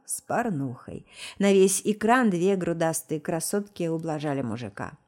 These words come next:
"Да чтоб тебя!" – выругался он и выключил телевизор.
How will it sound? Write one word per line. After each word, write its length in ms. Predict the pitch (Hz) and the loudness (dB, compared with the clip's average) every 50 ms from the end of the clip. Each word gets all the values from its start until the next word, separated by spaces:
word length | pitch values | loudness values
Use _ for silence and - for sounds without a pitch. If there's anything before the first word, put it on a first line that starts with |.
| _ _ _ | _ _ _
"Да 280 | - 196 190 196 196 185 | 0 2 4 4 4 2
чтоб 540 | 185 - - - _ - - 254 214 196 | 0 -2 -6 -8 _ 0 2 2 2 0
тебя!" – 460 | - - 214 240 226 254 220 160 135 - - - - - - _ | -2 -4 -2 2 4 4 4 4 2 -2 -10 -18 -20 -20 -10 _
выругался 760 | - 196 196 233 285 294 277 208 185 175 170 160 - - 156 - - | -2 2 4 6 6 6 4 2 2 0 -2 -2 -4 -6 -8 -8 -6
он 200 | - 170 160 156 | -6 -6 -6 -4
и 300 | - 208 220 220 214 196 | -2 0 2 2 2 2
выключил 560 | 165 170 180 185 185 170 151 147 - - 127 | 2 0 -2 -2 -2 -4 -6 -6 -6 -8 -12
телевизор. 640 | 143 - - 143 135 135 127 113 - - - - - | -10 -8 -6 -6 -4 -4 -6 -6 -8 -10 -12 -14 -16